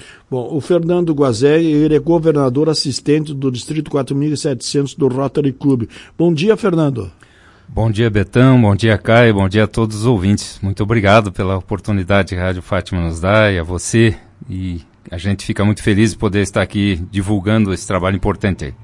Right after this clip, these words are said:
Speaker 1: Trabalho que a gente vai divulgar aqui do Rotary Club e também da Agência Transfuncional do Hospital Nossa Senhora da Oliveira.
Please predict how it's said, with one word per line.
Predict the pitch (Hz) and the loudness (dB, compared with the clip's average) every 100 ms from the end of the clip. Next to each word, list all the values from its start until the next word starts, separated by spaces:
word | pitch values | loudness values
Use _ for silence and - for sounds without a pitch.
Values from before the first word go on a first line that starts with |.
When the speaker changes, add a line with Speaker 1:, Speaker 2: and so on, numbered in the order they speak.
| - - - - | -20 -20 -20 -14
Speaker 1:
Trabalho | 160 143 139 | -6 -2 0
que | 143 | 0
a | |
gente | 143 131 | 0 -2
vai | 143 | -2
divulgar | 131 127 127 139 | -2 -2 -2 -2
aqui | 135 - 156 | -2 -4 -2
do | 151 | -2
Rotary | 127 139 139 127 | 0 -2 0 -2
Club | 160 156 | 0 0
e | 160 | 0
também | 139 151 | -2 -2
da | 147 | -4
Agência | 123 143 143 - | -4 -4 -6 -8
Transfuncional | 151 139 151 - 143 139 147 - - - - | -8 -6 -10 -6 -4 -4 -6 -10 -20 -20 -4
do | 147 | 0
Hospital | 147 - 143 147 | 0 -2 -2 -2
Nossa | 147 143 - | 0 -2 -4
Senhora | 151 147 | -4 -2
da | |
Oliveira. | 147 131 117 110 | 0 0 0 -2